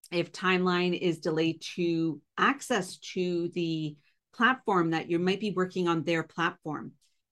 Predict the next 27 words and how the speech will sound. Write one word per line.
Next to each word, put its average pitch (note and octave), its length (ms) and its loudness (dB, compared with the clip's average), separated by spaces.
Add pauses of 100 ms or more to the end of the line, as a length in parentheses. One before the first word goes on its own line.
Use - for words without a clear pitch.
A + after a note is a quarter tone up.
And E3 680 2
if - 180 -6
it's F#3 160 -4
interrupted G3+ 720 2
because D#3+ 840 -2
login F#3 760 2 (400)
changes F#3 480 0
have E3 360 0
happened, F#3+ 460 -2
that D#3+ 140 -2
could C#3+ 160 -8
be D3+ 440 -2
a D#3+ 80 -4
delay D3+ 640 -4
in C#3 100 -8
payment G3 400 -4
for G#3+ 100 -2
that G#3 220 2
plan G3 460 -2 (340)
that E3+ 200 0
on F3 240 2
their F3+ 260 4
end, F3 540 0
or D#3+ 500 2
just, - 540 -6 (420)
uh, D3+ 340 -2
uh, - 140 -12